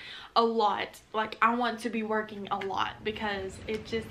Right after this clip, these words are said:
helps me so much with my anxiety. So I'm gonna do, I'm trying to do daily vlogging. I know I've been posting videos every day, or two videos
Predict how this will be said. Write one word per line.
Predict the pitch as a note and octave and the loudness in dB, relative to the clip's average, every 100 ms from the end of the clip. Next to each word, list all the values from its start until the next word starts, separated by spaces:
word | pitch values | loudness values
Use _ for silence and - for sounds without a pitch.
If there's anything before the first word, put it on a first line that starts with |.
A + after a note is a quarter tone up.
| - | 0
helps | A3+ A3+ - A3 | 0 0 -6 -8
me | G#3 G#3 | -6 -6
so | - A3 G#3 | -4 -2 -2
much | A3 - - | -4 -6 -10
with | - - | -12 -10
my | G3 | -10
anxiety. | G3+ A#3 A#3 A3+ A#3 - | -2 2 4 2 -4 -6
So | - F3+ - - - - - - | -8 -8 -12 -14 -10 -10 -8 -2
I'm | A#3+ | 0
gonna | A3 F#3+ | 0 -2
do, | G3+ F#3+ F#3+ F#3 - - | -2 0 0 -4 -10 -4
I'm | G3 F#3+ | -2 -2
trying | F#3+ - A#3 A#3 | -6 0 2 2
to | |
do | G#3 G3+ | 0 -2
daily | G3+ G3 | -2 -2
vlogging. | G3+ A#3+ B3+ B3 A#3 | 2 6 8 6 2
I | A3 | 2
know | A3 A3+ | 8 8
I've | A#3 | 8
been | A#3+ A3+ | 4 2
posting | A3+ A3 A3 | 0 0 -4
videos | A3 G#3+ G3 - - | -2 0 0 0 2
every | A#3 A3+ A#3 | 4 2 2
day, | A3 G3+ G3+ G3+ - | 4 4 4 -2 -6
or | G#3 G#3 | -6 -6
two | - E4 D#4+ D4 - - - - - - G#3 | 2 4 4 2 -8 -14 -14 -14 -14 -2 2
videos | G#3 F#3 | 2 2